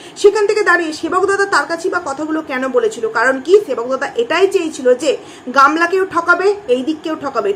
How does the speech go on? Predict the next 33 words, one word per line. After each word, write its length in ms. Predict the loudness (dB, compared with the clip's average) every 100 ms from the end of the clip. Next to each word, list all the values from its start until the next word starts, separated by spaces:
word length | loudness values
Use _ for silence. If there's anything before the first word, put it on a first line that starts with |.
| -2
ঠকিয়ে 340 | -4 0 0
নিজের 520 | 2 0 0 4 6
একটা 300 | 6 2 0
জায়গা 340 | -4 -2 -2 -2
তৈরি 280 | -2 -2 -2
করে 160 | -2
নিতে 200 | -2 -4
পারবে। 340 | 0 0 0 -4 -6 -10 0
আজকে 260 | 0 2
না 160 | 0 0
সত্যি 400 | -4 -8 4 4
খুব 220 | 6 2 4
করুণা 280 | 4 4
লাগছে 420 | 2 2 2 0 0
এই 100 | -4
গামলার 460 | -2 -2 0 -2 -2
জন্য, 180 | -4 -2
কারণ 220 | -2 0
ম্যাডাম 360 | -2 -2 -2
বলল 360 | 2 2 4 2
যে 180 | 0 -4
ও 140 | -4 -4
অনেক 260 | -4 -4 -6
চেষ্টা 300 | -10 -10 -8
করেছে, 440 | 0 2 4 0 -6 -10 -20 -14 -4
মানে 160 | -2
গামলা 420 | 0 0 0 4
অনেক 260 | 4 4 -2 -8
চেষ্টা 280 | -8 -6
করেছে, 520 | -4 2 2 4 2 0
অনেক 340 | -2 -6 -4
জায়গায় 320 | -4 -2 -2
গেছে, 320 | -4 -4 -4